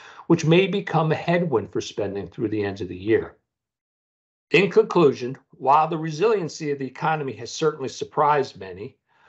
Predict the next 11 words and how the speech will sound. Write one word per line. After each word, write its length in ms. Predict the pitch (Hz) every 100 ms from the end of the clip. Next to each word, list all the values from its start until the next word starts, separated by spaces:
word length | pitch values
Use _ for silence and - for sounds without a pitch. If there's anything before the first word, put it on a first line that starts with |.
| _
we 80 | 175
think 240 | 170 214 185
it's 160 | - -
unwise 800 | 185 175 160 185 156 120 110 -
to 160 | - 123
dismiss 580 | 151 127 - 175 175
concerns 720 | - 165 - - 214 180 143 127
of 140 | 117
a 40 |
coming 320 | 117 135 131 127
recession. 560 | 113 - - - -